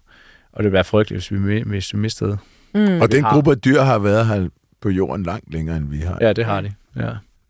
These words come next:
Speaker 3: Altså, når, når man er makrofotoekspert, så kan man jo også tage billeder af detaljer af store ting.
Speaker 1: Det er ikke der, interessen <laughs> ligger.
Speaker 3: Nej, okay.
Speaker 1: Så det har jeg ikke. Altså, jeg har taget mange andre former for billeder. Jeg tager også portrætter og sådan noget. Øhm,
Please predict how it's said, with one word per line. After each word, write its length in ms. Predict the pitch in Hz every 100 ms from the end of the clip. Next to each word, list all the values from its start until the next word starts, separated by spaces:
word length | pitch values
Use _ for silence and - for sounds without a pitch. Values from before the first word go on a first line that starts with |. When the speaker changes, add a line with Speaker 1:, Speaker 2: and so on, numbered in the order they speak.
| _
Speaker 3:
Altså, 180 | 90 101
når, 140 | 101 -
når 200 | 117 107
man 160 | 104
er 60 | 98
makrofotoekspert, 2500 | 101 107 - 160 139 - _ _ _ _ _ _ _ - - 107 98 98 90 - - 95 - - 90 92 _ _ _ _ _ _
så 120 | -
kan 160 | - 135
man 100 | 135
jo 160 | 110 107
også 160 | 123
tage 220 | - 123 113
billeder 440 | 110 107 110 117 -
af 240 | 92 78 -
detaljer 540 | 98 - 107 117 151 -
af 180 | 80 71
store 320 | - 120 147
ting. 320 | 135 95 - - _ _
Speaker 1:
Det 60 | 123
er 40 |
ikke 140 | 120 135
der, 60 |
interessen 500 | 120 120 104 123 135 113
<laughs> 120 | 113
ligger. 200 | 120 170 -
Speaker 3:
Nej, 100 | 160 175
okay. 240 | 202 175
Speaker 1:
Så 100 | 127
det 400 | 131 123 123 113
har 160 | 127 113
jeg 100 | 110
ikke. 100 | -
Altså, 160 | 98 95
jeg 100 | 90
har 60 |
taget 140 | 92 87
mange 220 | 110 113
andre 240 | 117 139
former 280 | - 117 117
for 60 | 101
billeder. 220 | 98 101
Jeg 60 |
tager 120 | - 98
også 120 | -
portrætter 420 | 120 - 110 117
og 120 | 92
sådan 200 | - 95
noget. 260 | 95 95 95
Øhm, 300 | 90 92 92